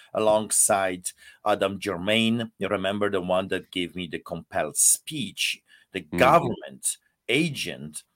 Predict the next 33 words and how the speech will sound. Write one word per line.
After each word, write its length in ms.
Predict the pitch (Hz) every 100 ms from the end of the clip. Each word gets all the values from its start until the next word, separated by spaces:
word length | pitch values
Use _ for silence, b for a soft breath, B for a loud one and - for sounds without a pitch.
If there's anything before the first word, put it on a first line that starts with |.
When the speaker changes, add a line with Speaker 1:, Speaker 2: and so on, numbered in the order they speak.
| _
Speaker 1:
commanded 920 | - 127 117 127 160 170 117 90 - 104
me, 240 | 113 135
my 160 | 131 101
brother 320 | 104 98 92
David, 400 | 98 104 107 92
and 100 | 80
Chris 260 | - 87
Scott 460 | - - - 107 104
from 180 | - 85
the 100 | 82
Whistle 340 | 139 - 92
Stop 320 | - 71 -
Cafe 400 | - 64 - - - B B B B -
to 220 | 135 131
recite 1000 | 117 107 - - 180 214 98 85 78 - _ _ _ 85 -
government-approved 1300 | 131 135 139 139 139 143 101 95 - 117 113 - _ _ _ _ _
script, 840 | - - - - 175 160 - _ -
like 220 | 85 90
a 80 | 90
Nazi 500 | 98 123 143 - 101
script, 480 | - - 80 - 73
like 140 | 78
the 80 | 78
communist 580 | - 120 135 123 95 -
script, 380 | - 95 87 _ b b b b
every 240 | 160 170 175
time 240 | 143 143
we 100 | 127
talk 260 | 123 113 127
in 100 | 120
public, 380 | 165 156 101
which 180 | 117 113
was 220 | 120 117